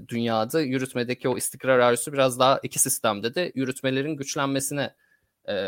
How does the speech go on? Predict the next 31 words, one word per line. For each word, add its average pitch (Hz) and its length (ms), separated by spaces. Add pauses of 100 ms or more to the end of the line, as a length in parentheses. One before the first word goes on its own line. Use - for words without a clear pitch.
(180)
yol 110 200
açtı. 98 360
Dolayısıyla 135 440
ilk 139 200
sistemde 117 580
biraz 131 220
ikincisine 120 640
yaklaştı. 117 540
Yani 95 220
yasamanın, 107 500
e, 85 500
bütçe 117 220
kısmında 101 460
da 95 120
daha, 101 160
e, 92 320
geniş 101 340
yetkilerin 98 440
olduğu. 107 400 (580)
E, 120 240
Türkiye'de 170 500
tabii 147 320
yine 127 180
iktisadi 127 440
alandaki 127 460
bu 127 80
gelişmenin, 123 640
e, 107 80
etkisi - 480
olmakla 135 460
birlikte, 147 520